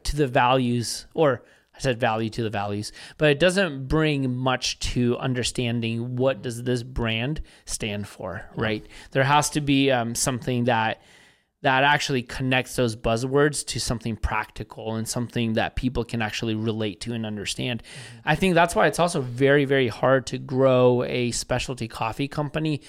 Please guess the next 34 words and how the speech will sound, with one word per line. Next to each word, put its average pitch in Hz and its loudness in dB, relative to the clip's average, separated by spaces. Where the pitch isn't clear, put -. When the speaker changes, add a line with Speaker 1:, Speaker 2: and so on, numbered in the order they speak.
Speaker 1:
just - 0
based 131 0
on 127 -4
education. 117 -6
Um, 113 2
I 139 4
think 208 2
education 139 0
is 117 -2
very 123 2
important. 143 0
I 185 -2
mean, 135 2
part 190 6
of 156 4
what 147 0
we 147 2
do 131 0
on 123 0
the 110 -4
podcast 131 -2
is 123 -4
education, 120 -4
Speaker 2:
Mm-hmm. - -10
Speaker 1:
but 127 -4
there's 127 4
also 135 0
an 127 -2
element 127 0
of 120 -4
storytelling 127 -2
within 135 -2
that 131 0
education. 147 -2